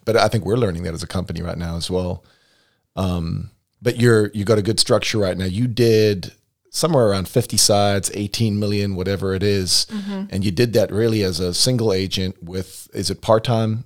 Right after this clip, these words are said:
Speaker 1: administrative
Speaker 2: She's
Speaker 1: support?
Speaker 2: part-time.
Speaker 1: Okay.
Speaker 2: Mm-hmm. Yep, she started in August.
Speaker 1: Any, any future changes there? No desire to build a big team or anything like that?
Speaker 2: Yep, no desire to build a team.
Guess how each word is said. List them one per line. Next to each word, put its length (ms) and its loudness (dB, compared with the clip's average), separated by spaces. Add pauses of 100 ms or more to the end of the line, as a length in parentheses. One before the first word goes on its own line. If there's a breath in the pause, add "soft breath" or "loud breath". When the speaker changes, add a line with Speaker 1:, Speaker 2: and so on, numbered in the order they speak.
Speaker 1:
administrative 440 -4
Speaker 2:
She's 100 0
Speaker 1:
support? 260 0
Speaker 2:
part-time. 140 -12 (140)
Speaker 1:
Okay. 120 -4
Speaker 2:
Mm-hmm. 160 -4
Yep, 160 -6
she 120 -6
started 360 -4
in 120 -8
August. 500 -10 (480 loud breath)
Speaker 1:
Any, 280 0 (160)
any 320 0
future 400 -4
changes 580 0
there? 380 4
No 340 2
desire 400 0
to 60 -2
build 200 -2
a 40 -4
big 200 -2
team 300 0
or 80 0
anything 280 -2
like 200 -2
that? 420 0
Speaker 2:
Yep, 240 -8
no 120 -4
desire 320 -2
to 60 -8
build 160 -6
a 60 -6
team. 420 -10